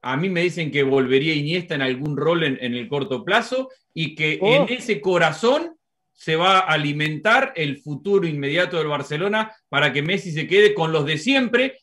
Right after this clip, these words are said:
Speaker 1: apuntalando a un técnico y a una idea que les empieza a funcionar.
Speaker 2: Eso es lo lindo, eso es, eso es lo, lo, lo cualitativo, pero en la cancha, en el fútbol, ¿qué aportaría el Kun Agüero, Hércules, tú como futbolista? Porque sabemos que,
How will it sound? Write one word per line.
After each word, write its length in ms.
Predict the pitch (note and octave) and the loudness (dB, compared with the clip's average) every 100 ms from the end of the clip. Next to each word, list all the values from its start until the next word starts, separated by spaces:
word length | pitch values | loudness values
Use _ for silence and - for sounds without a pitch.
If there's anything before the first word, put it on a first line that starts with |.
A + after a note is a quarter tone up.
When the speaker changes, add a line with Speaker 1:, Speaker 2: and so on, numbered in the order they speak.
| _ | _
Speaker 1:
apuntalando 960 | D3 - F#3+ E3+ F3 G3 F#3 C#3+ C3+ - | -2 0 -2 2 2 4 2 0 0 0
a 80 | |
un 180 | F#3 G#3 | 0 2
técnico 400 | A#3 G#3+ F#3+ E3 | 2 2 0 2
y 80 | F3+ | 4
a 40 | |
una 140 | G#3+ G#3 | 6 6
idea 380 | A3 B3+ C4 - _ | 6 6 2 -4 _
que 120 | E3+ | 0
les 180 | F3 F3 | 0 0
empieza 340 | E3 G3 F3 | -2 0 0
a 20 | |
funcionar. 560 | C#3 D3 C#3 A#2+ F#2+ D#2 _ _ _ _ _ | -2 -4 -2 -2 -4 -12 _ _ _ _ _
Speaker 2:
Eso 220 | D#4+ E4 | -4 0
es 80 | G#4+ | 0
lo 140 | G#4+ G4 | 2 0
lindo, 320 | D4+ A3+ A3+ | -4 -6 -8
eso 160 | A3+ | -4
es, 140 | E4 E4 | -2 -2
eso 220 | D4 C#4 E4 | -6 -6 -2
es 240 | E4+ E4+ | -2 -4
lo, 260 | E4 D4 C4 | -6 -8 -8
lo, 220 | B3+ A3+ | -12 -12
lo 240 | A#3+ A#3 | -10 -12
cualitativo, 840 | - C4+ B3+ A3 G#3+ A#3+ G#3 F#3 - | -4 -4 -4 -6 -10 -10 -10 -12 -10
pero 220 | A3+ A3+ - | -10 -10 -10
en 140 | A#3+ | -10
la 120 | A#3+ A3+ | -8 -6
cancha, 460 | C4 B3+ A3 G#3+ | -4 -6 -8 -14
en 80 | G3+ | -14
el 100 | G3 - | -18 -14
fútbol, 520 | C4+ A3 F3 G#3 F#3+ - | -12 -12 -8 -8 -8 -2
¿qué 180 | D4+ F#4 | 0 2
aportaría 800 | - D4+ C#4 C4 A#3+ C4+ D#4 E4 | 0 -4 -4 -4 -4 -6 -8 -8
el 180 | C4 B3 | -8 -12
Kun 220 | - C4 | -14 -10
Agüero, 720 | A#3 G#3 B3 C4 A#3 F#3 E3 - | -8 -4 -2 0 -2 -4 -8 -10
Hércules, 560 | B3+ A3+ - F#3+ F3 - | -10 -10 -12 -12 -12 -14
tú 140 | A#3 | -14
como 240 | C#4+ D4+ | -10 -10
futbolista? 560 | C#4 C#4 A3+ B3 A3 G3+ | -10 -6 -6 -6 -6 -6
Porque 200 | A3 G3+ | -8 -10
sabemos 300 | G#3 A3 C#4 | -8 -8 -8
que, 140 | - | -4